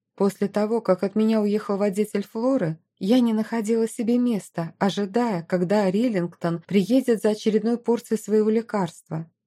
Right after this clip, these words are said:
На улице по-прежнему шёл дождь. Солнце со вчерашнего дня так и не показалось из-за туч. Те же стали только гуще и тяжелее. Погода испортилась окончательно –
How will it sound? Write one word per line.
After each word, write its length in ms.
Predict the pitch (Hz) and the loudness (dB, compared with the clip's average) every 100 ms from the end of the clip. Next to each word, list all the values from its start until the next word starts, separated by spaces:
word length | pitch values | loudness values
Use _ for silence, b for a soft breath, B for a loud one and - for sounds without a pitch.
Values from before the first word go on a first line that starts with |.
| _ | _
На 140 | 208 | 4
улице 340 | 302 320 269 233 | 6 4 2 0
по-прежнему 680 | 220 208 233 247 220 208 202 | 0 0 2 2 0 -2 -4
шёл 340 | - 208 202 170 | -4 -4 -4 -6
дождь. 520 | 156 156 - - - _ | -2 -2 -4 -16 -20 _
Солнце 380 | - 277 330 - | -2 2 2 0
со 160 | - 175 | -4 -4
вчерашнего 640 | - 190 226 - 208 190 | -2 -2 -2 0 -2 0
дня 300 | 170 185 226 - | 0 0 0 -2
так 220 | 202 208 | -4 -2
и 60 | |
не 80 | 196 | -2
показалось 720 | 180 170 175 165 190 185 - | -2 -2 -2 0 0 -2 -2
из-за 240 | 180 175 175 | -4 -2 -4
туч. 460 | - 165 160 - _ - | -4 -8 -8 -14 _ -2
Те 220 | 226 269 | 2 2
же 160 | 262 | 0
стали 400 | 247 - 190 185 | -6 0 2 2
только 340 | 180 180 - 175 | 2 -2 0 -2
гуще 520 | 143 208 - - 180 | 0 -4 -4 -10 -10
и 220 | 180 180 | -6 -6
тяжелее. 760 | - 170 160 165 160 151 156 160 _ _ _ _ _ | -4 -4 -2 -2 0 -2 -6 -10 _ _ _ _ _
Погода 440 | 180 180 277 294 | 0 2 2 2
испортилась 920 | 269 214 - _ 220 240 - 208 214 - | 0 -2 -6 _ -2 -2 -4 -6 -6 -6
окончательно – 1040 | 196 208 214 208 - 208 185 156 147 147 | -6 -2 -2 -4 -6 -6 -6 -8 -8 -8